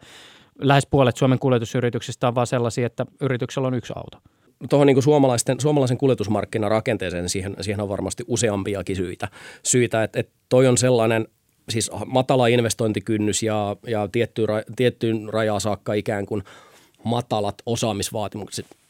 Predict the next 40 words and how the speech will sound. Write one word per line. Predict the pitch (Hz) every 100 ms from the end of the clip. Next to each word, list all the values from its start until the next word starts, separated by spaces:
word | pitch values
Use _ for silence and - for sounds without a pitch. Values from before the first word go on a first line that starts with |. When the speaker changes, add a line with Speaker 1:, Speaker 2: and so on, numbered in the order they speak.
| _ -
Speaker 2:
Mä | 123
en | 117
nyt | 113
mi-, | 131 131
mi-, | 147 143
mitenkään | 139 131 123
tar-, | 120 131 139 135 131
tarkoita | 135 131 127
väheksyä | 139 160 - 113 107 -
suomalaisen | - 110 107 113
kuljetusyrittäjän | 120 113 101 110 - 117 127
osaamista, | 127 98 196 -
Speaker 1:
Niin, | 170
Speaker 2:
mut |
Speaker 1:
ja | 160
Speaker 2:
se, | 160
Speaker 1:
eihän | 165
Speaker 2:
mut | 147
Speaker 1:
se | 156
siis, | 156 - 147
sehän | 156 147
Speaker 2:
ei, |
Speaker 1:
on | 156
muutakin | 156 135 123 -
kuin | 135 123
vaan | 127
Speaker 2:
joo, | 160
Speaker 1:
sitä | 131 123
Speaker 2:
joo, | 170 135
Speaker 1:
niinku | 131 160
Speaker 2:
joo, |
Speaker 1:
ajamista. | 143 127 156
Speaker 2:
mut, | 170
mut | 127
sit | 151
jos | 160 165
ajattelee | 165 - 135
sen | 127 139
niinku | 143
perusjuttu, | 175 143 110 104 _ -